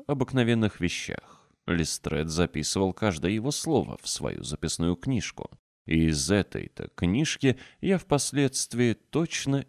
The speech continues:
и верно списал то, что повествовал нам наш узник. «Причины моей ненависти к этим двум людям не могут очень интересовать вас», начал он.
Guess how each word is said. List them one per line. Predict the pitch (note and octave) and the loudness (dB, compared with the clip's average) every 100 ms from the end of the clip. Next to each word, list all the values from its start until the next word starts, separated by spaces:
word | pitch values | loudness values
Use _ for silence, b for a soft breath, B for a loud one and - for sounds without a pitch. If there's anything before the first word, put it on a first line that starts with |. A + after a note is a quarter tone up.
| - | -2
и | G#2 | -2
верно | E2+ F2 F2+ E2+ F2 | 2 4 4 2 0
списал | - - D#2+ - D#2+ D#2 | 0 -2 -4 0 0 0
то, | - E2 E2 | 0 0 0
что | - E2+ | -2 -2
повествовал | - D#2 D#2 - - G1+ D2 G#2+ | 0 -2 -2 -4 -6 -2 0 2
нам | F#2 F2 B B B | 2 2 B B B
наш | D#2 D2+ - | -4 -4 -6
узник. | G1+ - G1+ - - _ _ _ _ _ - | -12 -12 -16 -18 -20 _ _ _ _ _ 0
«Причины | E2+ - F#2 F#2+ | 0 2 2 2
моей | D2+ D2 | 2 0
ненависти | F2+ D#3 D3+ F2 - F#2 | 0 0 0 0 0 -2
к | - | 0
этим | F#2 - G2 | 0 0 0
двум | F2+ A#2 A#2 | 0 0 2
людям | A#2+ G2+ G#2 F#2 _ _ - | 4 4 4 2 _ _ -2
не | B2+ D#3 | 2 4
могут | D#3+ C#3 C3+ | 4 2 2
очень | C#3 - A#2+ | 0 0 0
интересовать | B2 G2+ G#2+ F2 - E2 D#2+ D2+ - | 0 0 2 0 0 0 2 0 -4
вас», | G1+ - - | -8 -10 -10
начал | A1 - - - | -10 -10 -10 -10
он. | - - | -12 -14